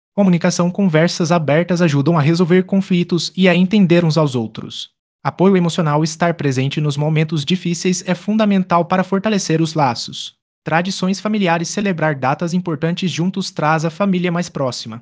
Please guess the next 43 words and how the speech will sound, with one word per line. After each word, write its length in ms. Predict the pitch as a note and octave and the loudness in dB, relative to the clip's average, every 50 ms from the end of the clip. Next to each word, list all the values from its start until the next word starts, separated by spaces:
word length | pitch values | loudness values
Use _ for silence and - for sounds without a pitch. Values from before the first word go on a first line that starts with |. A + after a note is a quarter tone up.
| - _ _ _ _ _ _ - | -18 _ _ _ _ _ _ -6
Essas 220 | D3+ D3+ - E3 E3+ | -4 -2 -2 -2 -2
ações 320 | D#3+ - - F3 F3+ F3+ | -2 -2 -2 -2 -2 -2
simples, 540 | - - E3+ D#3+ D#3 D#3+ B2 A#2+ - - - - | -2 -2 -4 -4 -4 -6 -8 -10 -10 -12 -6 -2
mas 200 | D3+ D#3 D#3 D#3 | -2 -2 -2 -4
poderosas, 640 | - E3 D3+ D3 C3 B2 A#2+ A#2 C3 C3 - - - - | -4 -4 -2 0 0 0 -2 -2 -4 -8 -10 -10 -10 -8
mostram 420 | D3 D3+ D#3+ F3 - - G#3 F#3+ | -2 0 0 0 0 -2 -4 -4
como 240 | F#3 - G3 F#3 E3+ | -2 0 0 0 0
o 20 | D#3 | 0
número 280 | D3 D#3 F3 F3 E3+ | 0 0 0 0 -2
seis 340 | D#3+ - - G3 G#3 F#3+ F#3+ | -2 -2 -2 -2 -2 0 0
é 80 | G#3 G3+ | 0 0
essencial 560 | G3 G3+ - G#3 F#3+ - - D#3+ D3 C#3+ C#3 | -2 -2 -2 -2 -2 -2 0 2 2 2 2
para 220 | - - E3 F3 | 0 -2 -2 -2
criar 320 | F3 - F#3 E3 D#3 D#3+ F3 | -2 -2 0 2 2 2 2
um 100 | F3+ F3+ | 2 0
ambiente 340 | E3+ D3 D#3 E3 F#3+ - | 0 0 0 0 0 -2
familiar 440 | - - F3 E3 E3 D#3+ D#3+ D#3+ E3+ | -2 -2 -2 -2 0 2 2 2 2
amoroso 580 | E3+ E3+ F3+ F3 D3+ D3 E3 E3+ D3+ E3+ E3+ E3+ | 2 0 0 0 2 2 0 0 0 -2 -4 -2
e 120 | - F3+ F#3+ | -2 0 0
unido. 440 | F#3 E3+ C3 A#2 G#2+ G2+ - C3+ - _ _ _ _ _ _ | 2 2 0 -2 -4 -6 -10 -16 -18 _ _ _ _ _ _
Energia 460 | D3+ D#3 E3+ F3+ E3+ D3+ E3+ E3 D#3 | 0 2 4 4 4 4 2 2 2
do 100 | C3+ D3+ | 2 2
número 320 | D3 D#3+ F3+ G3+ G3+ F#3 | 2 2 2 4 2 2
seis 440 | F3+ - - E3+ E3+ F3 F#3 - - - | 0 0 0 0 2 2 0 -2 -4 -4
e 60 | E3+ | -4
suas 280 | - - A3 G#3+ F3+ | -2 0 2 2 2
influências. 680 | G3+ A3 G#3 - - F3 C#3 C3+ C#3+ C#3 - F#3+ F3+ F#3 | 2 0 0 0 0 0 2 2 0 0 -2 -2 0 2
A 60 | G3 | 2
energia 380 | F#3 F#3 F#3 F#3+ E3 E3+ E3 E3 | 2 2 2 2 2 2 0 0
positiva 560 | D#3+ - G3+ F#3+ G3+ F#3+ - F#3+ F#3+ F3 F#3 | 0 0 0 0 0 0 2 0 2 2 2
do 140 | D#3+ D#3 D3+ | 2 2 2
número 260 | D#3+ F3 F#3+ G3 F3+ | 2 4 4 4 2
seis. 460 | F3+ - - F#3+ G3 G3+ F#3+ - - | 2 2 2 2 2 0 0 -2 -2
A 60 | F#3+ | 0
energia 440 | F#3 F3 F3+ F3+ F3+ D#3 D3+ E3 D#3+ | 0 2 2 2 2 2 2 0 2
do 120 | D3 D#3 D#3+ | 2 2 2
número 260 | E3+ G3 G#3 F#3+ F#3 | 4 4 4 2 2
seis 300 | - - F#3+ G#3 G3 - | 2 2 2 2 2 2
é 80 | F#3+ | 0
como 180 | F#3+ - G3+ G3+ | 0 2 2 4
um 80 | G3 F3+ | 4 2
abraço 440 | D#3 B2 - C#3+ D3 D#3 D#3 - | 2 2 2 2 2 2 2 -2
acolhedor. 580 | F3 - F3 D#3 D3+ C#3 C3+ B2 A2+ G#2 F#2 | -2 0 0 0 0 0 0 -2 -2 -4 -6